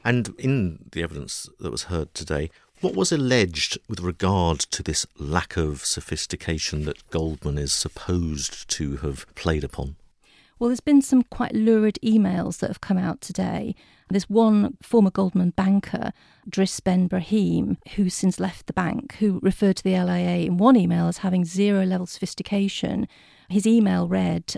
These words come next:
Speaker 2: "They are very unsophisticated and anyone could, quote, rape them." Another Goldman vice president described a Goldman presentation to the L I A team as being a pitch to, quote, "someone who lives in the middle of the desert with his camels,"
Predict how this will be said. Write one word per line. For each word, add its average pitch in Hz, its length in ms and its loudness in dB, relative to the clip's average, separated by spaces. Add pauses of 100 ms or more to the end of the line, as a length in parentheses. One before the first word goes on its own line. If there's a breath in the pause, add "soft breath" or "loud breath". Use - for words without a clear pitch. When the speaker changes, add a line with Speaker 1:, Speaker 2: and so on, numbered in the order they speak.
Speaker 2:
"They 185 160 2
are 180 40 0
very 226 240 4
unsophisticated 175 840 -2
and - 100 -2
anyone 190 440 4
could, - 360 -4
quote, - 340 -2
rape 220 420 0
them." - 280 -6 (260 soft breath)
Another 214 640 8
Goldman 185 440 2
vice 180 240 -2
president - 880 -2
described 190 840 -2
a 175 60 -2
Goldman 196 420 4
presentation 185 680 0
to 180 100 -4
the 185 100 0
L 180 120 0
I 175 80 0
A 175 180 0
team 180 400 -2
as 175 100 -2
being 185 200 0
a 185 40 0
pitch - 440 -4
to, 180 220 -4
quote, 180 420 -4 (220 loud breath)
"someone 190 340 2
who 190 120 2
lives 190 240 2
in 185 80 4
the 185 40 4
middle 185 220 4
of 175 80 0
the 180 80 2
desert - 320 0
with - 140 -2
his 185 120 -2
camels," - 760 0